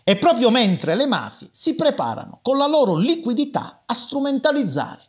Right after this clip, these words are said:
il crescente disagio sociale determinato dalla crisi economica causata dal coronavirus.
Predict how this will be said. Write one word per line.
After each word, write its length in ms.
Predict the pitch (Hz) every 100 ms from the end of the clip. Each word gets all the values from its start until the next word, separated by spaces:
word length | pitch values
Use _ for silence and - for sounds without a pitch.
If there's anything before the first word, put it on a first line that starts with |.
| _
il 160 | 254 -
crescente 680 | 269 247 - 196 185 185 -
disagio 540 | 180 240 190 131 131 226
sociale 580 | - 269 - - - - - -
determinato 800 | 151 285 277 233 185 120 117 -
dalla 280 | - 240 196
crisi 520 | - 123 107 - 110 _ _ _
economica 680 | 254 254 208 117 - - - _
causata 680 | - 185 120 113 110 - - - -
dal 220 | - 143 139
coronavirus. 880 | 147 147 151 170 156 117 - -